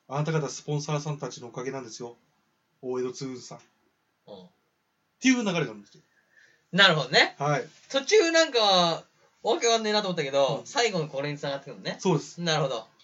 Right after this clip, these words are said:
Speaker 1: これがですね、
Speaker 2: うん。
Speaker 1: まあ、この後僕たちは頑張るんで、
Speaker 2: うん。
Speaker 1: えー、子供たちがですね、イーティーのユニフォームに憧れると、まあ、これはもう完全に漫画の話になっちゃうんで、
Speaker 2: そうだね。
Speaker 1: はしょっちゃいますけども、
Speaker 2: うん。
Speaker 1: まあ、最終的にはですね、イーティーユーに、えー、イーティーユーのスポンサードに懐疑的だった社長が、
Speaker 2: うん。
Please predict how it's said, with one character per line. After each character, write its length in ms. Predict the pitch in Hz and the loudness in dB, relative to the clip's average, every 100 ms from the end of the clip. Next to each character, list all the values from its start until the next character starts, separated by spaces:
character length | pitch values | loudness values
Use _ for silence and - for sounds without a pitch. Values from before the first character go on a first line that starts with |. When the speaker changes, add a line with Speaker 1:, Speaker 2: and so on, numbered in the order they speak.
| _ _ _ _ | _ _ _ _
Speaker 1:
こ 120 | - 240 | 0 2
れ 60 | |
が 80 | 220 | 4
で 60 | 151 | 0
す 100 | 143 | -4
ね、 140 | 156 | -4
Speaker 2:
う 180 | 160 156 | -4 -2
ん。 20 | |
Speaker 1:
ま 80 | 196 | -4
あ、 20 | |
こ 140 | 185 220 | -4 -2
の 80 | |
後 260 | 233 240 226 | -2 0 0
僕 180 | 160 156 | 0 -4
た 60 | 147 | -4
ち 80 | |
は 60 | 127 | -4
頑 200 | 131 143 | -4 0
張 80 | 160 | 0
る 100 | 135 | -2
ん 60 | 135 | 0
で、 260 | 175 - - | 0 0 -4
Speaker 2:
う 40 | |
ん。 180 | 113 104 - | -18 -16 -10
Speaker 1:
え 360 | 123 120 117 | -6 -6 -8
ー、 20 | 110 | -6
子 80 | |
供 140 | 139 135 | -6 -6
た 40 | |
ち 100 | 120 | -8
が 60 | 117 | -10
で 60 | 113 | -8
す 60 | |
ね、 100 | 170 | -6
イ 100 | 143 | -6
ー 60 | 147 | -8
テ 80 | 139 | -8
ィ 20 | |
ー 40 | |
の 60 | 131 | -8
ユ 60 | |
ニ 60 | 127 | -8
フ 60 | 120 | -12
ォ 20 | |
ー 20 | |
ム 60 | 117 | -14
に 60 | 113 | -10
憧 120 | 123 | -8
れ 60 | |
る 100 | 131 | -8
と、 100 | 120 | -10
ま 80 | 120 | -14
あ、 20 | |
こ 100 | - | -10
れ 40 | 147 | -10
は 60 | |
も 80 | 135 | -10
う 40 | - | -14
完 120 | - | -10
全 100 | 208 | -8
に 60 | 190 | -2
漫 60 | 170 | -2
画 60 | |
の 80 | 185 | -2
話 120 | 185 | -6
に 40 | 175 | -6
な 60 | |
っ 40 | - | -8
ち 100 | 113 | -12
ゃ 20 | |
う 40 | |
ん 60 | 113 | -8
で、 140 | 143 | -6
Speaker 2:
そ 100 | - | -4
う 20 | 139 | -6
だ 60 | |
ね。 220 | 127 175 - | -6 -8 -8
Speaker 1:
は 80 | 156 | -6
し 40 | |
ょ 40 | 160 | -6
っ 40 | |
ち 100 | 143 | -6
ゃ 40 | |
い 20 | 113 | -14
ま 60 | |
す 60 | - | -14
け 80 | - | -10
ど 100 | 131 | -4
も、 160 | - | -4
Speaker 2:
う 40 | - | -4
ん。 40 | _ _ _ | _ _ _
Speaker 1:
ま 80 | 185 | -6
あ、 20 | |
最 120 | 175 220 | -4 -4
終 100 | 233 | -6
的 120 | 214 | -8
に 60 | |
は 60 | 190 | -6
で 40 | |
す 80 | - | -6
ね、 80 | 139 | -6
イ 40 | |
ー 180 | 151 196 | -8 -8
テ 80 | 214 | -8
ィ 20 | |
ー 20 | 214 | -4
ユ 60 | |
ー 20 | |
に、 280 | 170 160 156 - _ _ - | -2 -2 -4 -12 _ _ -10
え 40 | |
ー、 40 | 131 | -8
イ 240 | 127 180 | -6 -8
ー 20 | 180 | -8
テ 80 | |
ィ 20 | 208 | -8
ー 20 | |
ユ 160 | 208 208 | -6 -4
ー 40 | |
の 180 | 208 160 | -2 -2
ス 100 | - | -4
ポ 140 | 185 | -6
ン 60 | 175 | -2
サ 120 | 196 | 0
ー 80 | 185 | 0
ド 60 | |
に 80 | 135 | -2
懐 220 | 117 147 | -4 -4
疑 80 | 147 | -4
的 180 | 160 147 | -6 -6
だ 60 | 151 | -6
っ 40 | |
た 60 | - | -6
社 100 | 123 | -14
長 180 | 120 | -10
が、 220 | 117 151 127 | -2 -2 0
Speaker 2:
う 20 | |
ん。 240 | 147 120 | -4 -8